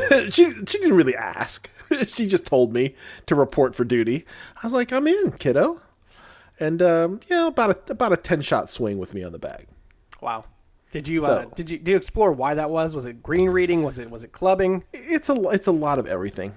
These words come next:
Speaker 1: It's just
Speaker 2: Mm.
Speaker 1: a little of everything. It's, you know, getting, keeping her calm, you know, working out some strategy for her, you know, making better decisions.
Speaker 2: How much
Speaker 1: But, you
Speaker 2: golf
Speaker 1: know,
Speaker 2: does she play without you in general?
Speaker 1: A lot.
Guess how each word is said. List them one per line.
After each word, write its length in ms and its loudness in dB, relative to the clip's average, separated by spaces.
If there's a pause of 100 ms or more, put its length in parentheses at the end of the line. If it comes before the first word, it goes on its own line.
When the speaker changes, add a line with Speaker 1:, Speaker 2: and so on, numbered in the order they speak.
Speaker 1:
It's 200 -12
just 180 -4
Speaker 2:
Mm. 40 4
Speaker 1:
a 20 4
little 240 2
of 100 -4
everything. 400 -6
It's, 320 -14
you 100 -4
know, 280 -6 (240)
getting, 200 -2
keeping 300 -6
her 80 -6
calm, 720 -4 (880)
you 140 -2
know, 300 -10 (640)
working 300 -4
out 140 -4
some 100 -12
strategy 540 -2
for 160 -10
her, 260 -6 (400)
you 80 -8
know, 100 -6
making 420 -4
better 220 -2
decisions. 680 -10 (540)
Speaker 2:
How 120 -2
much 120 0
Speaker 1:
But, 60 -8
you 40 -6
Speaker 2:
golf 120 4
Speaker 1:
know, 40 0
Speaker 2:
does 100 -6
she 140 -6
play 220 0
without 280 0
you 120 -4
in 100 -4
general? 300 -8 (420)
Speaker 1:
A 60 2 (260)
lot. 240 -12